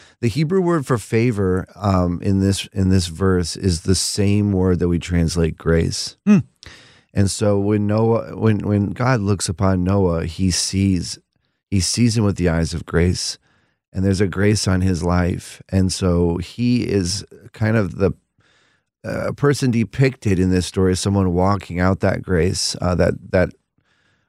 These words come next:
Speaker 1: we also have over our lives as well when the Lord looks at us too. And so
Speaker 2: So there's a time in his life where he,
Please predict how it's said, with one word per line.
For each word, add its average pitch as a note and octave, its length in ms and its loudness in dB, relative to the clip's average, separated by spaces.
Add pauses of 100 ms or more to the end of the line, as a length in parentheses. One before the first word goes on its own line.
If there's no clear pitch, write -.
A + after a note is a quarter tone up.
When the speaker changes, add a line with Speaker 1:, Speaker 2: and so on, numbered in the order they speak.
(160)
Speaker 1:
we A#2+ 260 -2
also A2 420 0
have F#2 240 2
over F2 240 0
our E2+ 160 2
lives D#2+ 300 -2
as D2+ 180 -10
well D#2+ 320 2
when F#2 160 0
the E2+ 100 0
Lord F2 240 2
looks E2+ 280 -2
at E2+ 80 2
us D#2+ 180 0
too. F2+ 260 0
And D#2 140 -2
so E2 320 -4 (720)
Speaker 2:
So F#3 220 0
there's D#3+ 260 0
a C#3+ 160 0
time D3+ 320 2
in D3+ 100 2
his A#2 120 0
life B2+ 320 0
where G#2+ 120 2
he, G2 180 0